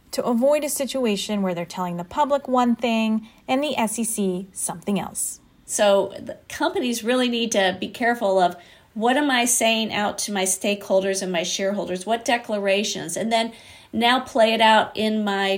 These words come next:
Speaker 2: ten K reporting on risk, liabilities,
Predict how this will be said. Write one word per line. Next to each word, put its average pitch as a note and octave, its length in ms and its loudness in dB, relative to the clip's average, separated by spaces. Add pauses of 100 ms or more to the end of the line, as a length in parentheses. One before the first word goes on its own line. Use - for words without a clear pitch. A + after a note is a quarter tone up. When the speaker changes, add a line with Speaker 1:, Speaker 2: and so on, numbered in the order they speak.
Speaker 2:
ten G#3 260 -4
K G3+ 240 -4
reporting F#3 600 0
on F3+ 320 -2
risk, F#3 420 0 (100)
liabilities, F3+ 1040 0